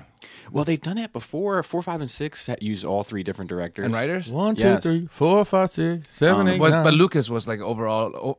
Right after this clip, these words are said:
Speaker 2: looking over it overall, right? There was
Speaker 1: Yes, but he kinda let, so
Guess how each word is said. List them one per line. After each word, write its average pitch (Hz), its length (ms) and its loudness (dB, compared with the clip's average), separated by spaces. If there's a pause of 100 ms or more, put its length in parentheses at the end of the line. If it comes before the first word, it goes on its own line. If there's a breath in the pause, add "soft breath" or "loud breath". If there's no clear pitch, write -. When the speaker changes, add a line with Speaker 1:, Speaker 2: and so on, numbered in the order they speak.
Speaker 2:
looking 127 320 -2 (120)
over 113 320 -4
it 92 40 -6
overall, 104 420 -4
right? 90 160 -8
There 123 100 0
was 123 220 0
Speaker 1:
Yes, 135 560 -2
but 120 380 0
he 120 200 -8
kinda 127 380 -4
let, 117 340 -4
so - 720 0